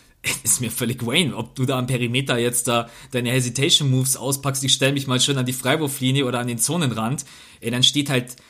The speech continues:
dann steht Embiid vielleicht genau gefühlt ein oder zwei Meter entfernt und dann kann einer wie L B J halt sofort Help-Defense spielen.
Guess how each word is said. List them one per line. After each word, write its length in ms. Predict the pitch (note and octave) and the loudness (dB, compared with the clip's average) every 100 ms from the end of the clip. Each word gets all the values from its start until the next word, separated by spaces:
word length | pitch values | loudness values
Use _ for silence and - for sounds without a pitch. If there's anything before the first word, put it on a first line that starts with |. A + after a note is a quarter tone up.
| - | -10
dann 120 | A#2 A#2 | -4 0
steht 200 | C#3+ C#3 | 2 2
Embiid 300 | C3 C#3 C3+ | 2 2 0
vielleicht 320 | B2+ B2+ C3 | 2 2 4
genau 240 | C3 C3+ | 4 4
gefühlt 380 | C3+ C3 C3 - | 4 2 0 2
ein 180 | C3 D3+ | 2 4
oder 160 | C3+ C3 | 4 2
zwei 220 | C3+ B2+ | 2 2
Meter 240 | C#3 C#3 | 2 0
entfernt 460 | A#2 C3 C#3 D3 C3+ | -2 -2 2 2 2
und 80 | B2+ | 2
dann 260 | B2+ B2 | 2 2
kann 220 | C3+ B2+ | 2 0
einer 320 | B2 C3 B2+ A#2+ | 2 2 2 2
wie 160 | B2+ | 2
L 160 | B2 B2+ | 2 2
B 80 | B2+ | 2
J 260 | C3 B2+ | 2 2
halt 160 | B2 B2 | 2 0
sofort 420 | B2 - B2 C3 | -2 0 0 2
Help-Defense 540 | C3 C3+ B2+ B2 A#2+ - | 2 0 -2 -2 0 0
spielen. 360 | - A#2 A2 | 4 4 2